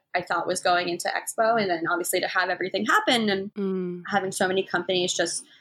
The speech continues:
Speaker 1: struggling to survive and, you know, barely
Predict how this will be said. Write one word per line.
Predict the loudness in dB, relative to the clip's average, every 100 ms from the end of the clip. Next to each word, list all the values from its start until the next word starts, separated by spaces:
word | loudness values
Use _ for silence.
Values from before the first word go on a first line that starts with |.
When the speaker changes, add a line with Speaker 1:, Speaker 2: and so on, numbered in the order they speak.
| _
Speaker 1:
struggling | 0 2 2 2 0 0
to | -2
survive | 0 0 2 0 0
and, | -2 0
you | 0
know, | 0
barely | 2 2 4 4 0 -2